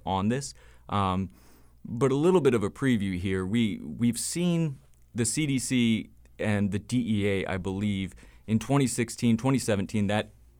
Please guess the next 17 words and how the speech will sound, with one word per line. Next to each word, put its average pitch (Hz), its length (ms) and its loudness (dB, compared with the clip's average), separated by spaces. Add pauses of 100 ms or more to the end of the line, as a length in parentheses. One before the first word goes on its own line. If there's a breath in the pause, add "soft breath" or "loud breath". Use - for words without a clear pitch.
(120)
era, 90 420 0 (380 soft breath)
um, 92 560 -2 (340)
they 123 160 4
were 127 160 4
putting 123 480 0
out, 101 380 -2 (360 soft breath)
uh, 123 300 -4
it 104 80 -4
was 143 320 -4 (220)
almost 180 400 0
like 156 240 0
reefer 143 340 -2
madness 117 540 2
style. 87 560 -4 (240 soft breath)
Uh, 98 340 0
you 110 220 2
had 110 480 2